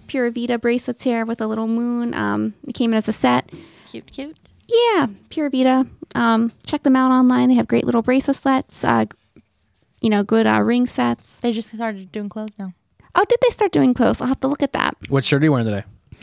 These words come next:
Speaker 1: This is from Tea Turtle.
Speaker 3: And it just says, "I believe in what?"
Speaker 1: No, no, it
Speaker 3: Oh,
Speaker 1: says
Speaker 3: believe in yourself.
Speaker 1: "Believe in yourself." It has a cute little alien on it.
Speaker 3: Sitting on a bench like Forrest Gump.
Speaker 1: Yep.
Speaker 3: <laughs>
Speaker 1: But I like it. Bec-, I wore it because one of the crazy, uh, theories is they were abducted by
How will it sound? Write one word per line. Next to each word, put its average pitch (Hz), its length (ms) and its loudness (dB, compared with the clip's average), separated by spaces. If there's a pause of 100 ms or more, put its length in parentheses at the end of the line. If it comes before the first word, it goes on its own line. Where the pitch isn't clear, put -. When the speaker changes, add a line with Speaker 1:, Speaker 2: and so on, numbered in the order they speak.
(360)
Speaker 1:
This 330 280 0
is 294 300 2
from 247 320 2
Tea 330 160 2
Turtle. 392 320 2 (1040)
Speaker 3:
And 127 100 0
it 120 60 0
just 113 180 -4
says, 113 240 -2
"I 117 140 -4
believe 107 340 -2
in 101 120 -6
what?" 110 200 -4 (200)
Speaker 1:
No, 320 140 2
no, 330 220 -2
it 269 140 -6
Speaker 3:
Oh, 143 80 4
Speaker 1:
says 135 60 0
Speaker 3:
believe 135 240 2
in 127 80 0
yourself. 110 480 -4 (120)
Speaker 1:
"Believe 311 260 -10
in 311 80 -4
yourself." 320 400 -2
It 233 40 0
has 220 160 0
a 233 40 -4
cute - 180 -2
little 262 180 4
alien 262 360 4
on 269 140 4
it. 269 220 0
Speaker 3:
Sitting 120 240 -2
on 123 60 2
a 120 40 4
bench 113 240 -2
like 107 80 -4
Forrest 113 260 0
Gump. 107 220 -4 (220)
Speaker 1:
Yep. 247 260 2 (340)
Speaker 3:
<laughs> 139 300 -4
Speaker 1:
But 254 160 2
I 247 120 2
like 254 220 2
it. 247 120 0
Bec-, - 240 0
I 254 120 0
wore 247 200 2
it 240 80 -2
because 220 500 2
one 233 140 4
of 226 80 2
the 214 80 2
crazy, 208 500 2
uh, 190 160 2
theories 190 420 2
is 196 220 2
they 202 140 2
were 214 100 4
abducted 247 460 -2
by 294 80 2